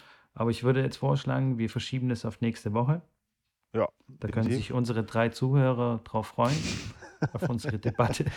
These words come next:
Speaker 2: <laughs> Ja, aber ich finde auch, wäre auch sehr trocken gewesen für einen Einstieg. Ich weiß nicht, ob das nicht auch ein sehr technisches Thema gewesen wäre.
Speaker 1: Ja, stimmt,
Speaker 2: Ist
Speaker 1: stimmt
Speaker 2: ja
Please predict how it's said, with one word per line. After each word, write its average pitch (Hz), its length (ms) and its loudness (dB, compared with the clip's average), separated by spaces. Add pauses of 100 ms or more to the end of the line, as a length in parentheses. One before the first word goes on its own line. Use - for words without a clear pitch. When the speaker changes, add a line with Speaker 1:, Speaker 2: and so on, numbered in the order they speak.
(120)
Speaker 2:
<laughs> - 560 2 (760)
Ja, 127 120 6
aber 123 140 10
ich 113 80 2
finde 139 280 8
auch, 104 120 2
wäre 117 140 8
auch 110 60 6
sehr 101 140 2
trocken 107 280 -2
gewesen 95 300 -4
für - 100 -14
einen 98 80 -4
Einstieg. 82 440 -8
Ich - 100 -14
weiß 95 160 -6
nicht, 101 80 -4
ob 87 80 -6
das 92 320 -10
nicht 101 180 -10
auch 92 60 -4
ein 101 80 -8
sehr 90 160 -6
technisches 98 480 -8
Thema 98 300 -8
gewesen 87 360 -10
wäre. 98 200 -8
Speaker 1:
Ja, 107 460 -2
stimmt, 101 380 -10
Speaker 2:
Ist - 40 -20
Speaker 1:
stimmt 113 220 2
Speaker 2:
ja 110 60 2